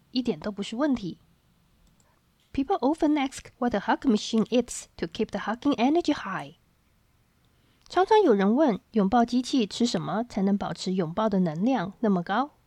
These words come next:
Well, the answer is pizza. 哦，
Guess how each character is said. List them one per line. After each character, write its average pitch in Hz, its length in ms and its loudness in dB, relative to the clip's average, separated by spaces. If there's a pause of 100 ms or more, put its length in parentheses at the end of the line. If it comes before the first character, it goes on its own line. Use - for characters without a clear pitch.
(1300)
Well, 220 340 2 (360)
the - 100 -2
answer 226 400 0
is 185 220 -6
pizza. - 480 -6 (1000)
哦， 202 340 -4